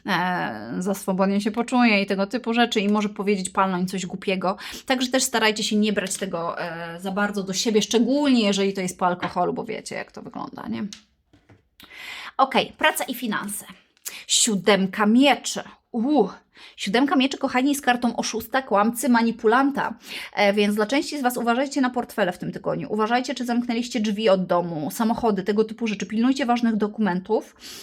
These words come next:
Uważajcie też, co podpisujecie, bo tutaj może być jakieś oszustwo na, na tapecie. Kochani, z drugiej strony siódemka mieczy może być waszą energią. Może wy tutaj coś kombinujecie na boku, że trzeba będzie zachować tutaj jakiś spryt,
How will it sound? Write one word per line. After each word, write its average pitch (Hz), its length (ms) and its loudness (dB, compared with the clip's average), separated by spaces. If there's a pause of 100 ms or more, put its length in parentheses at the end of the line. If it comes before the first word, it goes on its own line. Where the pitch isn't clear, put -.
(120)
Uważajcie 247 420 2
też, 269 140 -2
co 277 100 -4
podpisujecie, 247 840 0
bo 190 120 -2
tutaj 226 260 -2
może 233 220 0
być 214 120 -4
jakieś 220 220 -4
oszustwo 208 500 -8
na, 180 420 2
na 185 140 -2
tapecie. 196 460 0 (380)
Kochani, 277 320 4
z 247 40 2
drugiej 285 260 -2
strony 302 260 0
siódemka 262 340 2
mieczy 247 220 0
może 240 140 4
być 220 160 -2
waszą 269 320 2
energią. 175 300 -4
Może 185 160 0
wy 247 100 -4
tutaj 202 220 0
coś 208 160 -6
kombinujecie 196 600 0
na 185 80 2
boku, 190 380 -2
że 247 100 -6
trzeba 202 160 4
będzie 202 220 0
zachować 202 260 -2
tutaj 196 200 -4
jakiś 190 220 -6
spryt, - 680 -4